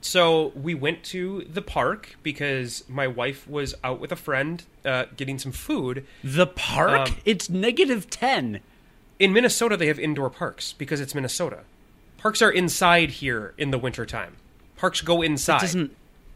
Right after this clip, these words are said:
Speaker 2: that's not how parks work.
Speaker 1: And then they go outside in the summertime. Listen, I've lived here for seven years. I know. That's how it works. They're, right now, the parks are inside. In fact, I was at a park today. So, frankly, I don't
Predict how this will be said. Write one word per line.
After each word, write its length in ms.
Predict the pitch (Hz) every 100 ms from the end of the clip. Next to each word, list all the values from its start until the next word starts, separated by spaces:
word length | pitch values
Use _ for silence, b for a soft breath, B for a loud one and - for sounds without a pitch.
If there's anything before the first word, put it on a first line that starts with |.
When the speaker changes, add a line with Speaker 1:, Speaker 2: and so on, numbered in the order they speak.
| -
Speaker 2:
that's 180 | 180 -
not 140 | 196 214
how 100 | 214
parks 500 | - 180 170 - 131
work. 680 | 123 147 160 117 - - 139
Speaker 1:
And 180 | 170 175
then 120 | 190
they 100 | 196
go 200 | 185 180 139
outside 800 | 180 143 - 160 131 127 127 - 160
in 80 |
the 80 | 160
summertime. 480 | - 226 196 139 123
Listen, 340 | 262 262 139 127
I've 220 | 170 156
lived 280 | 175 - -
here 160 | 185
for 160 | - 135
seven 560 | - - 202 196 185
years. 340 | 196 277 120 117
I 160 | 151
know. 280 | 185 311 131
That's 180 | 143 156
how 160 | 196 190
it 100 | 160
works. 280 | 254 - -
They're, 180 | 160 - 151
right 240 | 202 220
now, 240 | 196 220 175
the 100 | 175
parks 300 | 180 165 180
are 80 |
inside. 340 | 170 165 233 135 B B -
In 80 | 180
fact, 300 | 180 180 -
I 60 | 208
was 120 | 185
at 120 | 190
a 40 |
park 300 | - - 196
today. 320 | - 127 101 92
So, 340 | - 156 135 B B B B -
frankly, 420 | 226 269 220 -
I 100 | 160
don't 220 | 190